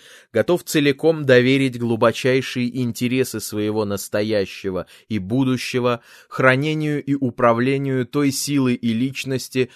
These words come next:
которую его вера называет Богом. Такова единая центральная истина всякой религии. Что же касается того, чего эта сила или личность требует от человека взамен за её заботу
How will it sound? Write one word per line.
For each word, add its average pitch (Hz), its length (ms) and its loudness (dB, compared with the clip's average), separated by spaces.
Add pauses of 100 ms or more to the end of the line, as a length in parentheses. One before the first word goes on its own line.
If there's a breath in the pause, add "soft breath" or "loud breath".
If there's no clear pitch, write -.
которую 139 600 2
его 113 300 2
вера 120 360 2
называет 92 680 -2
Богом. 80 560 -4 (960 loud breath)
Такова 127 300 2
единая 139 580 0
центральная 101 760 -2
истина 110 540 -8
всякой 90 540 -6
религии. 80 640 -10 (580 loud breath)
Что - 240 -2
же 110 120 -2
касается 101 600 -2
того, 110 600 0
чего 120 440 0
эта 104 280 -4
сила 110 340 -2
или 104 280 -2
личность 104 600 -6
требует 92 540 -4
от - 180 -10
человека 98 680 -4 (180 loud breath)
взамен 107 600 -2
за 92 140 -2
её 98 260 -2
заботу 95 680 -2